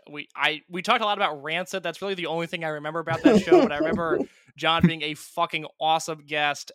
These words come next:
Speaker 1: And, uh, like I alluded to earlier, I, this is a shoot. I was listening to Maxwell Stern's Impossible Sum on the Chicago beaches this weekend and having a very, very good weekend with that as the soundtrack. So go listen to the Timeshares, go listen to Maxwell Stern,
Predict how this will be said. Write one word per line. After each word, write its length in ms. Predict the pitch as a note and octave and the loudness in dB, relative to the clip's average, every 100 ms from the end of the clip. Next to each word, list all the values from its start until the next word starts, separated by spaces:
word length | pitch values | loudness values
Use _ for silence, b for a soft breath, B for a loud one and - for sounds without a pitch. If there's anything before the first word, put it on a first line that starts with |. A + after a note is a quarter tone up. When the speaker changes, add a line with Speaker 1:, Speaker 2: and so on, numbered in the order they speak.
| _ | _
Speaker 1:
And, 540 | G3 F#3+ E3 C3+ C3 C3 _ _ _ - | -2 0 -2 -4 -8 -12 _ _ _ -4
uh, 240 | C#3+ C3 B2 | 0 0 0
like 240 | D#3+ F3+ | 0 0
I 60 | F3+ | 0
alluded 320 | E3 E3 D#3+ | -2 -4 -8
to 120 | D#3 D3+ | -10 -8
earlier, 300 | E3 E3 C#3+ | -4 -4 -2
I, 160 | D3 | -2
this 240 | D#3+ F#3+ A3+ | -2 -4 -4
is 140 | F3+ | -6
a 60 | D3+ | -6
shoot. 320 | - F#3 D#3 | -6 -6 -4
I 80 | C#3+ | -4
was 200 | D#3 D3 | -4 -6
listening 320 | F3+ - E3+ | -8 -6 -8
to 120 | E3+ | -6
Maxwell 420 | D#3+ D#3+ - D#3+ | -2 -2 -2 -6
Stern's 320 | D3+ D#3+ D#3 D3 | -6 -6 -8 -8
Impossible 560 | C#3 D#3+ E3 - D#3 | -8 -2 -2 -2 -10
Sum 500 | D3+ - D3+ D3 C#3 B2+ _ _ - | -8 -6 -4 -4 -6 -16 _ _ -8
on 160 | C#3 | -8
the 80 | C#3+ | -8
Chicago 520 | C#3 C#3 - D#3+ D#3 | -12 -10 -2 -2 0
beaches 400 | C#3+ D3 D3 D3 | -6 -8 -8 -10
this 200 | C3 C#3 | -10 -12
weekend 300 | D3 C#3 C#3 | -10 -8 -8
and 100 | C3+ | -6
having 260 | C3+ D3 D3 | -4 -4 -4
a 140 | D3 | -6
very, 500 | D3 C3+ E3 E3+ D#3+ | -8 -4 -2 0 -2
very 320 | C#3+ D3 D3+ C#3+ | -4 -6 -6 -8
good 220 | D3 C3 | -12 -12
weekend 280 | C#3 C#3+ C3+ | -14 -12 -12
with 140 | C3+ | -8
that 220 | C#3+ C#3 | -4 -4
as 160 | C#3 C3+ | -6 -10
the 100 | C3+ | -10
soundtrack. 600 | - C#3 C#3 C#3 C3+ C3 _ b | -4 -4 -4 -4 -2 -4 _ b
So 380 | - D3 C#3 C3+ - D#3 | -10 -6 -6 -8 -12 _
go 180 | D#3 E3+ | -6 -2
listen 220 | F3+ F#3 | -2 -4
to 40 | |
the 60 | F3 | -8
Timeshares, 720 | F3 D#3 D#3 - D#3 D3+ C#3+ - _ - | 0 0 0 -2 -4 -4 -8 -14 _ -10
go 160 | C#3+ | -6
listen 200 | D#3+ D#3+ | -4 -6
to 80 | D#3+ | -4
Maxwell 440 | D#3+ D3+ D3+ D#3+ D3+ | 0 0 0 -6 -6
Stern, 440 | - C#3+ C#3+ C3+ | -6 -4 -4 -6